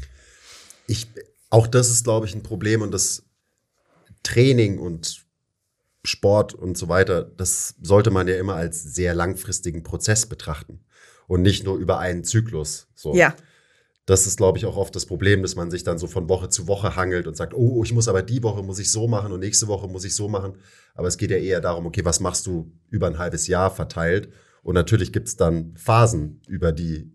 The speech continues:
Speaker 1: die, die lange Phase gibt's natürlich noch mal, ähm, kleinere Zyklen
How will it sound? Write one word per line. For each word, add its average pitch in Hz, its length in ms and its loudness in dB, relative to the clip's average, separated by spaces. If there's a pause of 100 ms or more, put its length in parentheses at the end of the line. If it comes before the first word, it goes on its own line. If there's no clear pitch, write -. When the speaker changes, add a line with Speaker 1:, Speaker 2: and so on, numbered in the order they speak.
(140)
Speaker 1:
die, 76 360 -4 (460)
die 90 80 -2
lange 87 240 6
Phase 76 320 -2
gibt's - 200 -10
natürlich 76 280 -6
noch 78 140 -4
mal, 78 320 -4 (440)
ähm, 73 560 0
kleinere 76 640 2 (320)
Zyklen 76 600 -2